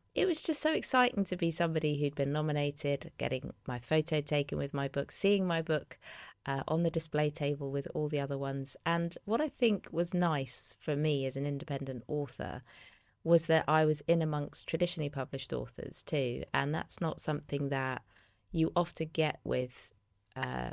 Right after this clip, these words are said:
when you're independently published, you don't often get the opportunity to mingle with those people who have been traditionally published by a publishing house. And it was just so exciting to see my book up there.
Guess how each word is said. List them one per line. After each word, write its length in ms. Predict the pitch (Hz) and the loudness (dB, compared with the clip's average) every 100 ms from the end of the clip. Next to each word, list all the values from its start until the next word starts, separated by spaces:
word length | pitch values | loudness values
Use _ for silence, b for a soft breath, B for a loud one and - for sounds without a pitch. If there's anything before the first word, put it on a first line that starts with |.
| - | -4
when 200 | 143 143 | -2 0
you're 240 | 139 123 139 | 0 0 0
independently 800 | 139 143 139 143 139 135 131 - _ | -2 -2 -4 -4 -2 -2 -4 -10 _
published, 580 | - 135 - 117 - - | -6 -4 -6 -6 -6 -2
you 60 | |
don't 240 | 151 170 165 | 0 0 0
often 300 | 170 160 175 | -2 0 -2
get 180 | 160 151 | -2 0
the 80 | 156 | -2
opportunity 640 | 151 - 143 143 - 143 | -2 -4 -4 -2 -4 -6
to 180 | - 147 | -4 0
mingle 640 | 151 175 180 170 170 214 B B B B - | 4 4 4 4 2 0 B B B B 2
with 180 | 165 160 | 4 6
those 240 | 156 151 | 6 4
people 300 | 151 147 131 | -2 -4 -4
who 160 | 135 151 - | -4 -4 -4
have 240 | 127 135 | -6 -4
been 200 | 143 135 | -2 -2
traditionally 440 | 127 147 139 - 139 | -4 -6 -6 -4 -8
published 520 | 135 - 135 - - | -8 -8 -8 -8 -8
by 160 | 135 131 | -6 -6
a 80 | 139 | -6
publishing 440 | 147 151 - 139 | -6 -6 -8 -8
house. 480 | 127 127 120 - - B B B B - | -8 -8 -8 -10 -12 B B B B -4
And 640 | 147 147 139 139 143 - - b b - | 0 2 0 -2 -4 -6 -12 b b 0
it 140 | - | 0
was 120 | 185 | 2
just 200 | 247 233 | 2 4
so 120 | 226 | 4
exciting 420 | 208 - 170 156 147 | 4 4 2 2 -2
to 120 | 147 | -2
see 480 | - 143 135 135 - | 0 0 0 -2 -4
my 160 | 143 135 | -6 -4
book 260 | 127 - | -8 -8
up 160 | - - | -10 -8
there. 320 | 127 120 123 | -6 -4 -4